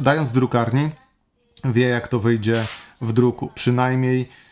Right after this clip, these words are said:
powinno być to zbliżone do tego, co wyświetla się na monitorze. To jest kolejna sprawa, co się wyświetla na monitorze, a co wychodzi w druku, to już sprawa kalibracji i właśnie tego, jak bardzo dostosujemy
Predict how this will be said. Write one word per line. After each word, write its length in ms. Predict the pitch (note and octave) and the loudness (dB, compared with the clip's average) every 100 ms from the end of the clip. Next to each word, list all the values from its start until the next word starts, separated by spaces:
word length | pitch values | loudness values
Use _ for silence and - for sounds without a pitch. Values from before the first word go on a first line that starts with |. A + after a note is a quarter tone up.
| _ _ _ _ _ | _ _ _ _ _
powinno 420 | B2 A#2+ C#3 C3+ | 0 2 2 2
być 140 | B2 - | 2 0
to 100 | A#2 | -2
zbliżone 460 | A#2 A#2+ B2+ C3 | 0 0 0 0
do 120 | A2+ A#2+ | 0 0
tego, 260 | C3 B2+ | 2 0
co 140 | B2 A#2 | 0 0
wyświetla 420 | A2+ - B2 A#2 | 0 0 0 -2
się 140 | C3+ | 0
na 140 | A#2+ A#2+ | 0 0
monitorze. 580 | A#2+ A#2 A2 A2+ G#2 - _ _ | 0 -2 -2 -4 -4 -10 _ _
To 100 | - | -2
jest 160 | C#3 C#3 | -2 0
kolejna 380 | D3 D3 D3+ C#3+ | 0 0 0 -4
sprawa, 520 | - C3+ C3 C3+ B2+ - | -2 -2 0 0 -4 -2
co 140 | C3 | -2
się 120 | E3+ | 0
wyświetla 420 | D3 C#3 D#3 D3 | -2 0 0 0
na 120 | C#3+ C#3 | 0 0
monitorze, 520 | C#3 C#3 C#3+ C3+ C3 | 0 0 0 0 -2
a 80 | B2+ | 0
co 140 | B2+ | 0
wychodzi 280 | C3+ C#3 C3 | 2 0 0
w 60 | |
druku, 460 | B2 C3+ C3+ C3+ C3 - - - - _ | 2 0 2 0 0 -8 -20 -20 -20 _
to 100 | C3 | 0
już 260 | C#3 C3+ - | 2 0 -2
sprawa 380 | - A#2+ A#2 | -2 0 -2
kalibracji 840 | A2+ B2+ D#3+ D3+ C#3+ C#3 - B2+ B2+ | 0 0 0 0 -2 -2 0 0 0
i 60 | |
właśnie 300 | A#2 A#2 A#2+ | 0 0 -2
tego, 280 | G#2+ A#2 A2+ | -2 0 0
jak 300 | A2 A#2+ D3+ | 2 0 2
bardzo 400 | C#3+ D3 B2+ B2 | 2 2 2 0
dostosujemy 800 | A#2 A#2 - - C3 B2 A#2 G#2 | 0 -2 -2 -2 0 0 0 -4